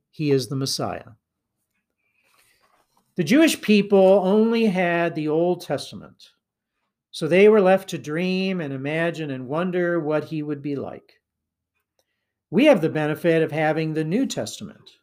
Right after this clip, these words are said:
which identifies Jesus as the Messiah. He is the one who has fulfilled some of these prophecies, and when he comes again in the future,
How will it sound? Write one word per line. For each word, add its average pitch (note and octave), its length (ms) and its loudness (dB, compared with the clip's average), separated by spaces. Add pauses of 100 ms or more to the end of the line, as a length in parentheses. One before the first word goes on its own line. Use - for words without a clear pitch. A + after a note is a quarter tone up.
(720)
which E3 180 -4
identifies E3 720 0
Jesus C3+ 540 -4
as B2+ 200 -6
the C3 100 -10
Messiah. B2+ 580 -8 (1700)
He C4+ 200 4
is A3+ 120 2
the G#3 140 4
one E3+ 280 2
who F3 120 0
has D#3+ 180 0
fulfilled E3 640 0
some G3 320 0
of G#3+ 120 2
these G#3 220 0
prophecies, A#2 960 -10 (680)
and E3+ 100 -2
when F#3+ 120 2
he F#3 60 2
comes F#3+ 340 2
again F#3 320 2
in E3 100 -2
the D3+ 80 -6
future, E3 720 -2